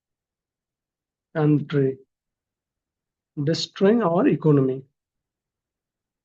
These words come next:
destroying our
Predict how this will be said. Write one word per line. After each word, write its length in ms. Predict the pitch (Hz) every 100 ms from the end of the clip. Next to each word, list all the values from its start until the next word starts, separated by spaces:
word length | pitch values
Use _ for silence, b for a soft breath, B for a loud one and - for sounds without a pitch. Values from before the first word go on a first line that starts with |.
| _ _ _ _ _ _ _ _ _ _ _ _ _ _ _ _ _ 156
destroying 640 | 156 - - 175 165 185 226 - _ _ _ _ _ _ _ _ _ _ _ _ _ _ _ _ -
our 320 | 151 160 233